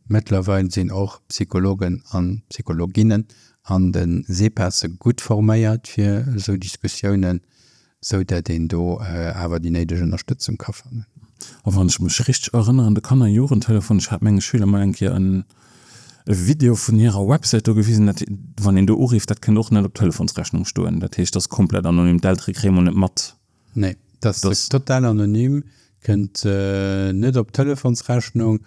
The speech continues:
Speaker 1: und das ist sogar eine internationale Nummer, das heißt, wenn du sogar im Ausland hast, dann, äh, geht den, mm, bei der Nummer,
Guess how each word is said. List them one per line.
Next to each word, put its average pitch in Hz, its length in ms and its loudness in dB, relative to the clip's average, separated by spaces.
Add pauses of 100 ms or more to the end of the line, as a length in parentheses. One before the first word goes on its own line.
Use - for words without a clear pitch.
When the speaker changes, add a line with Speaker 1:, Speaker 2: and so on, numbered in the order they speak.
(400)
Speaker 1:
und 101 240 2
das 107 100 2
ist 98 80 -2
sogar 104 240 2
eine 104 140 2
internationale 107 880 0
Nummer, 113 340 0
das 98 180 -4
heißt, - 220 -2
wenn 101 120 4
du 92 60 2
sogar 92 280 -2
im 98 100 2
Ausland 104 580 0
hast, - 360 -6
dann, 98 340 -2
äh, 90 300 -4
geht 92 260 -6
den, 87 240 -2 (560)
mm, 101 560 -4
bei 90 220 -2 (240)
der 90 100 0
Nummer, 90 580 0